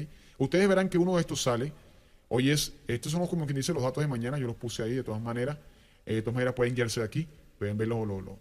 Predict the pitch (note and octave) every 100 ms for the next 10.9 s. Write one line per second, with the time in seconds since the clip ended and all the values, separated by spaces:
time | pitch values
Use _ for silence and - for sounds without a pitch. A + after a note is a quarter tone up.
0 | - G2+ G2+ G2+ G#2 D#3+ D3 F#3 - -
1 | - - - D#3+ D3+ G#3+ B3 C4+ - -
2 | - E3 D#3+ - F3+ G#3+ A#3 A#3+ F#3 D#3+
3 | D3 B2+ A2+ - B2 G2+ - - - -
4 | F3+ A3 A3+ G3+ E3+ D#3+ F#3+ G#3 G#3 -
5 | D3 C3 G#2+ G2 - F#3 F#3 F3+ F#3 F#3+
6 | F#3 C#3+ C3+ C#3+ D#3+ - C3+ B2 C3 D3+
7 | F3+ - B2+ C#3 - E3+ D3 - D3+ -
8 | G3+ - - - - D3 D3 D3 D#3 F3
9 | - E3 D3+ F3 E3 D3 E3+ F3 - D3
10 | D3 D3 C#3 A#2+ G2+ G2+ G2+ F#2+ -